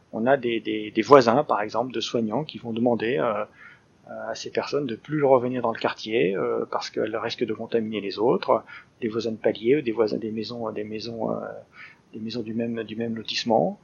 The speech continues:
euh, autant pour les infirmières que pour, euh, que pour les médecins. Même dans certains hôpitaux, on va reprocher à certains soignants d'être allés travailler sur ce bateau, euh,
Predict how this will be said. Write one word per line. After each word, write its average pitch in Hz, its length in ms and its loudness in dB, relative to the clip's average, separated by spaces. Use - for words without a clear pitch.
euh, 107 280 -6
autant 127 280 6
pour 120 140 2
les 113 160 2
infirmières 117 440 -2
que - 80 -10
pour, 110 320 -6
euh, 110 140 -6
que - 60 -12
pour - 180 -8
les 107 80 -2
médecins. 120 500 -4
Même 131 180 6
dans 123 100 10
certains 135 340 6
hôpitaux, 139 500 2
on 113 60 -6
va 113 460 2
reprocher 151 760 8
à 117 60 8
certains 120 260 0
soignants 131 320 2
d'être 117 260 2
allés 117 320 0
travailler 120 640 4
sur - 260 2
ce - 100 2
bateau, 120 440 2
euh, 117 240 0